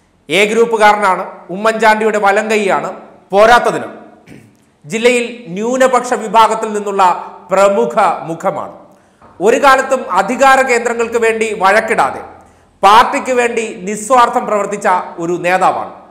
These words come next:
അദ്ദേഹത്തിൻ്റെ ആറ്റിറ്റ്യൂഡ് കൊണ്ട് തന്നെയാണ്, അല്ലെങ്കിൽ പ്രവർത്തന ശൈലി കൊണ്ട് തന്നെയാണ് ഈ നടപടിക്കെതിരെ ഇപ്പോൾ പ്രതിഷേധമുണ്ടാകുന്നത്. എത്രയെത്ര നേതാക്കന്മാരെ പുറത്താക്കി,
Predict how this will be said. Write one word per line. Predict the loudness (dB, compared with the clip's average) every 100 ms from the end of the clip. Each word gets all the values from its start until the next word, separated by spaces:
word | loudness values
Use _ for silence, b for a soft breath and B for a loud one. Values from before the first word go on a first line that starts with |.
| b b b b
അദ്ദേഹത്തിൻ്റെ | -2 2 2 2 -2 -2 -4 -4 -2 2
ആറ്റിറ്റ്യൂഡ് | 2 0 -4 -4 -2 0
കൊണ്ട് | 0 0 0
തന്നെയാണ്, | 0 -2 -4 -4
അല്ലെങ്കിൽ | -6 -6 -8 -10 -14 B B
പ്രവർത്തന | 0 2 2 0 -2 0
ശൈലി | -2 -2
കൊണ്ട് | -4 -2 -4
തന്നെയാണ് | -4 -4 -4 -6 -10 B B -8 -4
ഈ | -2 0
നടപടിക്കെതിരെ | 2 0 0 -2 -4 -2 -4
ഇപ്പോൾ | -4 -6 -6
പ്രതിഷേധമുണ്ടാകുന്നത്. | -8 -6 -6 -6 -8 -14 -14 -20 _ _ _ _ _ _ _ -4
എത്രയെത്ര | -2 2 2 4 4
നേതാക്കന്മാരെ | 4 4 4 2 2 2 2
പുറത്താക്കി, | 0 4 2 2 -4